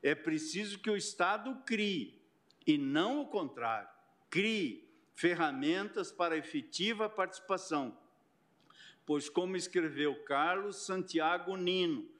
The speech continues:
sobre a Constituição da Democracia Deliberativa, e cito numa tradução livre do original em espanhol: o procedimento democrático não é uma atividade espontânea,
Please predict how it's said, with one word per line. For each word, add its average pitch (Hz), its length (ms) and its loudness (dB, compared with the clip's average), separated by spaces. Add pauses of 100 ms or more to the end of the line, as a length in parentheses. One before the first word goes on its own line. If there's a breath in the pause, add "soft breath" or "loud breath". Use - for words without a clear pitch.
(180 loud breath)
sobre 151 320 0
a 147 40 -2
Constituição 156 920 0
da 180 100 0
Democracia 151 720 -2
Deliberativa, 143 1000 -4 (380 loud breath)
e 127 420 0
cito 151 460 -2
numa 120 240 -2
tradução 123 560 -4
livre 131 420 -2 (280 loud breath)
do 143 80 0
original 127 520 -4
em 123 60 -8
espanhol: 131 720 -2 (280 soft breath)
o 147 120 0
procedimento 165 920 0
democrático 147 840 0
não 165 180 2
é 151 60 2
uma 156 160 0
atividade 135 680 -2
espontânea, 139 840 0